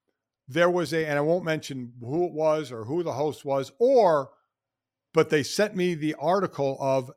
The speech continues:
a person who was a presidential candidate,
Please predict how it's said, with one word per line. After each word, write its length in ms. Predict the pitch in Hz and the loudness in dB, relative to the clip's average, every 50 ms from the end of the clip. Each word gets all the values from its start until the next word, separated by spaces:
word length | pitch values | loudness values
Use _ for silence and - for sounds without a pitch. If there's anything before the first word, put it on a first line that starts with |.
| _ - | _ -4
a 300 | 156 151 147 147 143 139 | -2 0 0 -2 -2 -4
person 500 | 139 - - 196 196 - - 214 208 185 | -8 -6 -4 -2 -2 -2 -2 -4 -4 -4
who 220 | 139 143 175 185 | -4 -2 -4 -4
was 520 | 170 156 156 170 180 190 202 208 202 151 190 - | -2 0 0 2 4 4 4 2 0 -2 -8 -8
a 140 | 175 160 151 | -6 -6 -6
presidential 640 | - - 165 175 165 180 196 196 196 180 - - 165 | -4 -2 -4 -2 -2 0 0 0 0 -2 -2 -8 -10
candidate, 640 | - - 175 190 175 147 127 117 117 117 131 156 | -6 -4 -4 -2 -2 -2 -4 -4 -4 -6 -6 -8